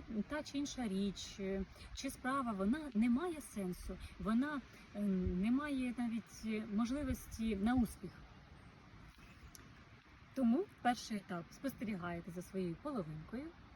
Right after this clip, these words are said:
потім собі помічаєте, навіть можна вести такий блокнотик у собі, запис, е, щоб не забути, бо воно все забувається. Потім купити подаруночок і зрозуміти це так, наприклад, що це не трата грошей марна, якщо для вас це так, а що це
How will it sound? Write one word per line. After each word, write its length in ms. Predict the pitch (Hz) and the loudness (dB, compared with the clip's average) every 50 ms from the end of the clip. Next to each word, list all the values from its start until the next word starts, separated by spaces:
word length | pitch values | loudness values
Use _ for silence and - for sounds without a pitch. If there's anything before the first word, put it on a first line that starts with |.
| - - - - - - - - - - - - - - - - - - - | -18 -20 -18 -18 -18 -18 -18 -18 -18 -20 -20 -20 -18 -18 -18 -18 -18 -8 -4
потім 320 | 247 254 - - 214 208 | -4 -4 -2 -2 -2 -2
собі 300 | - - 214 196 196 214 | -2 -2 -2 -2 0 -2
помічаєте, 680 | 185 - - 277 233 262 - - 214 185 180 185 - 196 | -2 0 2 4 4 4 4 2 2 2 2 0 -2 -2
навіть 240 | 202 202 202 - - | -2 -2 -2 -2 -2
можна 220 | 226 214 - 196 | -4 -2 -2 -2
вести 240 | 185 202 - - 196 | -4 -2 -2 -4 -4
такий 260 | - 202 - - 196 | -4 -6 -4 -4 -4
блокнотик 520 | 180 190 262 - - 247 240 240 - 202 - 208 | -4 -4 -4 -4 -2 -2 -2 -2 -4 -6 -8 -8
у 20 | |
собі, 220 | - - 190 190 | -8 -6 -6 -4
запис, 360 | 185 190 240 269 - - 254 - - - - | -2 0 0 0 0 -2 -8 -8 -10 -10 -6
е, 180 | 214 202 202 208 - - - - | -4 -4 -4 -4 -8 -12 -8 -4
щоб 140 | - 370 254 | 0 2 2
не 100 | 247 311 | 2 2
забути, 420 | - 220 190 196 233 240 - 220 | 2 0 -2 -2 -2 -4 -4 -6
бо 80 | 202 247 | -6 -4
воно 140 | 269 285 | -4 -4
все 160 | 277 - - 220 | -4 -4 -4 -4
забувається. 680 | 214 196 185 175 175 208 240 269 262 233 - - - 208 214 - - - - - - - | -4 -4 -4 -2 0 0 0 0 -2 -6 -8 -8 -8 -8 -8 -10 -14 -18 -18 -16 -6 -4
Потім 240 | 427 415 - 302 | -4 0 2 2
купити 460 | 208 - 269 226 262 233 - - 185 175 - - | 2 2 0 0 0 -2 -2 -2 -4 -6 -4 -4
подаруночок 640 | 359 277 226 190 175 170 202 285 349 - - 339 - - - - - - - - - - - - - | -2 0 2 2 2 2 0 -2 -2 -4 -8 -8 -10 -12 -16 -16 -18 -18 -18 -18 -18 -18 -18 -8 -2
і 100 | - 349 | -2 -2
зрозуміти 560 | 330 - 302 302 285 - 311 339 370 - 311 - - | -2 -2 -4 -8 -6 -4 -2 -2 -2 -2 -6 -8 -8
це 60 | 294 | -8
так, 220 | 247 - 294 302 - | -4 -2 -2 -2 -2
наприклад, 380 | - 247 240 - 269 - 240 - | -2 -4 -4 -4 -6 -6 -6 -6
що 120 | - 262 | -6 -10
це 180 | 233 - 285 254 | -8 -4 0 0
не 120 | 233 240 | 2 2
трата 320 | - - 381 480 - - 277 | 2 2 2 2 2 0 -2
грошей 440 | 190 180 208 190 180 - - 196 185 | 0 0 0 0 0 -2 -4 -4 -2
марна, 380 | 180 170 170 165 175 180 196 196 | -2 -2 -2 -4 -4 -6 -6 -8
якщо 260 | 180 - - - 202 | -8 -8 -6 -6 -4
для 160 | 185 180 180 | -4 -2 -2
вас 160 | 170 180 180 - - | -2 -2 -4 -4 -8
це 80 | 202 | -12
так, 200 | 190 - 202 208 - - - - - - - - - | -10 -10 -10 -10 -10 -12 -16 -18 -18 -18 -18 -10 -6
а 80 | - 220 | -6 -6
що 160 | - - 269 | -4 -6 -4
це 160 | - - 339 | -2 0 0